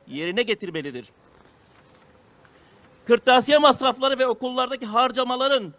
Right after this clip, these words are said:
velilerin sırtına yüklenmesinden vazgeçilmeli. Eğitim bütçesi acilen en az iki katına çıkarılmalı.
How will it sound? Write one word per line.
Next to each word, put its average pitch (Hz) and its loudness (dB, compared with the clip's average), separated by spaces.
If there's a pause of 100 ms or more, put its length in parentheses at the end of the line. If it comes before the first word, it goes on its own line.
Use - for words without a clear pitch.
(240)
velilerin 240 -4
sırtına 247 -6
yüklenmesinden 240 -6
vazgeçilmeli. 240 0 (600)
Eğitim 240 -2
bütçesi 247 -4
acilen 220 0
en 269 -2
az 247 -2
iki 226 -10
katına 214 -8
çıkarılmalı. 226 -2